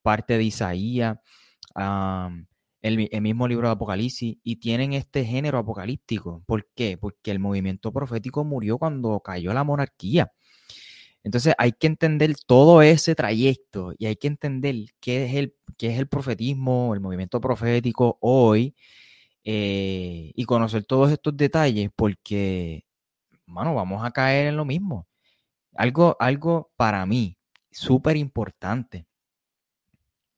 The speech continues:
Y yo, y, y antes de decir esto,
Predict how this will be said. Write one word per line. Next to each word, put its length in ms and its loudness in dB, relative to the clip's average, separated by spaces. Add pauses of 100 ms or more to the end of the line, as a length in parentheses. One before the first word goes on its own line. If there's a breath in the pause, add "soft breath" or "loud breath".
(100)
Y 120 -2
yo, 140 4
y, 440 -2
y 240 -4 (280)
antes 320 -4
de 100 -2
decir 280 2
esto, 460 -2